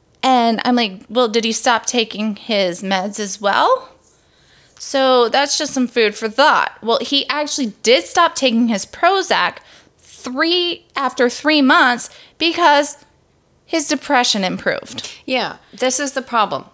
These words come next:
Speaker 2: Keep taking your meds, y'all.
Speaker 1: Your, your depression improved because you were
Speaker 2: Because of the
Speaker 1: taking the meds.
Speaker 2: Right, and it does take a, a while for your brain to accept that chemical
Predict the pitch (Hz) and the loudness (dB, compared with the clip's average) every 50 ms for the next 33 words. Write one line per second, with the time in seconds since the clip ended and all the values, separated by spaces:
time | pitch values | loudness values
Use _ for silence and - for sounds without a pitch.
0 | _ _ - - - 285 302 285 - - 277 302 285 277 262 254 226 202 185 170 | _ _ -12 -4 -2 -2 -4 -4 -4 -2 -2 -2 -2 -2 -6 -4 -4 -2 -2 -2
1 | 165 156 160 - - 143 139 139 139 151 - _ - 233 262 302 285 - 262 302 | -2 -4 -6 -8 -8 -6 -6 -8 -8 -10 -12 _ -2 0 2 2 2 0 0 0
2 | 302 285 285 - - 370 381 381 - 359 359 302 285 - 392 415 381 359 302 277 | 2 2 0 0 0 0 0 2 0 0 2 2 2 2 2 2 2 2 0 -2
3 | 262 294 302 285 - 277 269 269 220 - 311 294 - - 269 247 247 247 285 381 | -2 2 2 2 2 2 2 2 2 2 2 0 0 0 0 0 2 2 2 2
4 | 359 - - - - 196 202 214 196 151 - - 185 190 196 - 233 240 240 - | 2 0 -2 -4 -8 -8 -4 -2 -2 -2 -2 -4 -4 -4 -4 -2 -2 -2 -2 -2
5 | - 247 233 - 226 202 196 208 - _ _ _ - 208 - _ _ _ - 202 | -2 -2 -2 -2 -2 -4 -4 -6 -8 _ _ _ -16 -16 -16 _ _ _ -2 -2
6 | 196 196 185 196 214 247 262 220 170 160 165 170 - 202 180 175 165 175 - 185 | -2 0 0 2 2 4 4 2 2 0 0 -2 -4 -4 -4 -4 -6 -2 -2 0
7 | 196 202 196 190 180 180 180 - - 185 185 170 160 - 180 - - - 202 190 | 0 0 0 -2 -2 -4 -4 -4 -4 -2 -4 -6 -6 -8 -8 -6 -4 -2 -2 -2
8 | - - - 165 - - - - 196 190 180 185 190 - 254 277 311 294 _ | -4 -4 -6 -6 -6 -6 -12 -12 -10 -8 -8 -8 -6 -4 -4 -4 -4 -4 _